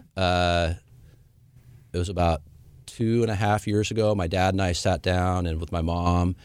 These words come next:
and looked at, uh, wow, we're really growing. But if you go, top line growth looks pretty good. Boy, this down here, not so good.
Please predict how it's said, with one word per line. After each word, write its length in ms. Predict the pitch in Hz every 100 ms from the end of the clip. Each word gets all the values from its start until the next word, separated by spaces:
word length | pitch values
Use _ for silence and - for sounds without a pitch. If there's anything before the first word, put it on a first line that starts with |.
| - - -
and 160 | 82 87
looked 240 | 87 -
at, 340 | 82 78 -
uh, 280 | 85 82 76 - - - - - - _
wow, 300 | - 110 101
we're 120 | 85 95
really 300 | 117 135 113
growing. 560 | 104 131 107 85 87 - - - - - _ - _ _ _ - _ -
But 100 | 87
if 100 | 87
you 80 | 101
go, 360 | 104 104 101 78 - - - _
top 240 | 120 127 131
line 300 | 113 95 82
growth 280 | 107 104 -
looks 200 | 98 -
pretty 340 | - 120 113
good. 440 | 104 120 101 85 80 - - - - - _ _
Boy, 320 | 92 95 76 -
this 220 | 98 95 - -
down 260 | 98 92
here, 340 | 90 92 78 - - -
not 240 | 85 85
so 240 | - 92 85
good. 400 | 85 82 65